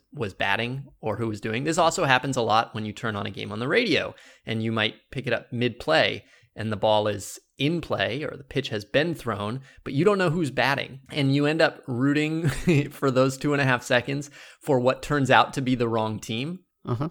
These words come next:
Speaker 1: And that feels terrible. But
Speaker 2: <laughs>
Speaker 1: that's a, that's just an awful feeling. You feel like, like you've done, like, you are asked to do so little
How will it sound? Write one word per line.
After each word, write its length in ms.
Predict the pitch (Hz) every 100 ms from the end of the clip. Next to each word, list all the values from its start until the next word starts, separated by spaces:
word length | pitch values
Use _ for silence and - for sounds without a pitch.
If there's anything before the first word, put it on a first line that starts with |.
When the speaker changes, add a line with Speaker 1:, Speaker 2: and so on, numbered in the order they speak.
| -
Speaker 1:
And 140 | 113 127
that 160 | 156
feels 280 | 135 101 -
terrible. 600 | - - 269 135 101 - - _ _ - -
But 120 | 131 117 - 110
Speaker 2:
<laughs> 260 | - - -
Speaker 1:
that's 260 | 156 233 180
a, 200 | 139 107 - -
that's 240 | 214 -
just 160 | 147 -
an 100 | 104 -
awful 340 | 196 220 131
feeling. 400 | 123 214 196 110
You 140 | 107 120
feel 240 | - 160
like, 320 | 143 107 101 _
like 220 | - 113 -
you've 260 | 143 110 -
done, 360 | 131 139 127 -
like, 240 | 135 135
you 140 | 180 220
are 100 | 180
asked 500 | 147 139 135 - -
to 100 | 127
do 140 | 113
so 380 | 110 - 185 180
little 400 | 175 143 120 104